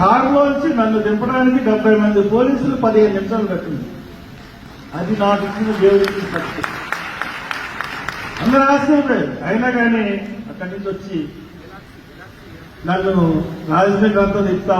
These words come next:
ఉన్నారు. ఇక్కడ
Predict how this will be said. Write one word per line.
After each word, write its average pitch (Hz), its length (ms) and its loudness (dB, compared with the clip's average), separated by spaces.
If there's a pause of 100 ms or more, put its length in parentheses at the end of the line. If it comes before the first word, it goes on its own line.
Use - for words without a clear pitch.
ఉన్నారు. 170 280 0 (1900)
ఇక్కడ 202 220 2